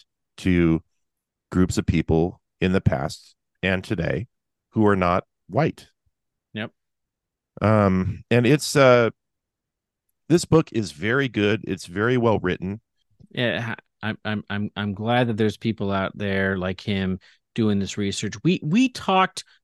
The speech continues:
Speaker 2: mostly about two of the three stories in the book, and I think mo-, largely because the Emmett Till story and the Tulsa race riot, I, I think our listeners have at least heard of those.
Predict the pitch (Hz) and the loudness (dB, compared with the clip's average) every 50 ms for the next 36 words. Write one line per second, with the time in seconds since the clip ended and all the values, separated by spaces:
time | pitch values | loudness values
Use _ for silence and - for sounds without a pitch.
0 | _ - 147 147 156 160 165 156 - - - 156 151 147 147 143 139 135 - _ | _ -6 -2 0 2 2 2 0 -2 -4 -4 -2 0 0 0 0 0 -2 -4 _
1 | _ _ _ _ - 131 113 127 120 117 - - - - - 196 185 175 160 143 | _ _ _ _ -10 -6 -2 -2 -2 -2 -4 -6 -6 0 4 6 6 6 6 6
2 | 143 135 - - 139 131 120 107 - - 123 110 110 110 110 104 110 110 107 110 | 2 0 0 0 -2 -2 -2 -2 -2 -4 -2 0 0 0 0 0 -2 -2 -2 -2
3 | 101 104 117 110 107 - - - - - - _ _ - 170 175 175 - 190 - | -2 0 0 0 -2 -4 -8 -20 -20 -20 -20 _ _ -4 -2 -2 0 0 -2 -2
4 | - 165 165 - - 165 165 175 175 151 156 160 147 139 147 135 - - 143 135 | 0 0 0 0 0 2 4 4 4 4 2 0 0 0 -2 -2 0 0 2 2
5 | 131 117 123 135 - - 127 139 139 151 - - - 160 156 139 - - - 147 | 2 0 -4 -8 -6 -4 -2 -2 -2 -2 -4 -2 -2 -2 0 -2 -2 -2 -2 0
6 | 143 143 143 139 135 131 123 - - 135 131 - - 127 120 120 120 123 123 - | 2 2 2 2 0 -2 -4 -4 -4 -4 -4 -2 -2 -2 0 0 0 0 -2 -4
7 | - 127 120 120 120 120 117 113 - - - - _ _ _ _ _ _ _ _ | -4 -2 0 0 2 2 0 -2 -4 -8 -16 -20 _ _ _ _ _ _ _ _
8 | _ _ - 135 143 - _ - 139 113 - - 143 131 123 - - - - _ | _ _ -4 -4 -4 -4 _ -4 -4 -4 0 0 0 0 0 -2 -8 -18 -20 _
9 | _ _ _ _ _ _ _ _ _ _ - 123 123 117 117 123 123 - - - | _ _ _ _ _ _ _ _ _ _ -2 0 0 0 0 0 -2 -2 -2 -2
10 | 120 117 113 110 107 104 - - - - 107 101 92 - - - 113 104 110 110 | 0 0 0 0 -2 -4 -6 -8 -6 -4 -4 -4 -6 -6 -10 -8 -6 -6 -6 -6
11 | - - - - - 131 123 123 117 117 107 101 107 110 104 98 98 95 98 98 | -6 -8 -12 -8 -4 -2 -2 0 0 -2 -4 -4 -4 -2 -2 0 0 -2 -2 -4
12 | - - | -6 -8